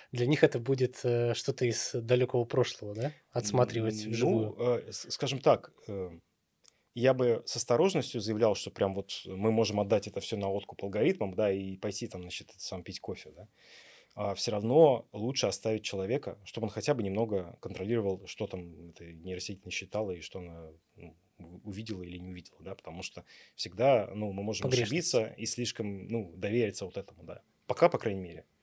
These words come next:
Speaker 2: в обозримом будущем я бы не стал там: «Так, все, значит, ну, запустили, все, можно, значит, про это забыть, щас нам чи-, нам циферки выдаст через пару часов».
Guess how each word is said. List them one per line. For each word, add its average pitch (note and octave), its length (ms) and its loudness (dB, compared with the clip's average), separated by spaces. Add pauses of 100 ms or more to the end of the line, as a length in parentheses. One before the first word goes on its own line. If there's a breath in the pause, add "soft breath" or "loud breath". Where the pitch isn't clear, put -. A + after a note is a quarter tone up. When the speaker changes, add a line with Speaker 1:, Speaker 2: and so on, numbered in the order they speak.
(140)
Speaker 2:
в G#2+ 60 -6
обозримом A2 360 0
будущем A#2+ 340 -2
я G2 100 -4
бы G2+ 80 -8
не G2 80 -4
стал A2 220 0
там: F2 200 -12 (440 loud breath)
«Так, E3+ 200 10
все, - 160 4
значит, A2+ 260 2
ну, G#2+ 120 0
запустили, C#3 480 2
все, A#2 200 4
можно, G#2+ 340 -2
значит, G2 380 -8
про C3 120 0
это C3 140 0
забыть, G3 340 2
щас - 220 0
нам A2+ 120 -2
чи-, - 200 -8
нам G#2+ 140 0
циферки - 420 -4
выдаст A#2 280 -4
через G2+ 200 -10
пару G2+ 220 -2
часов». - 280 -6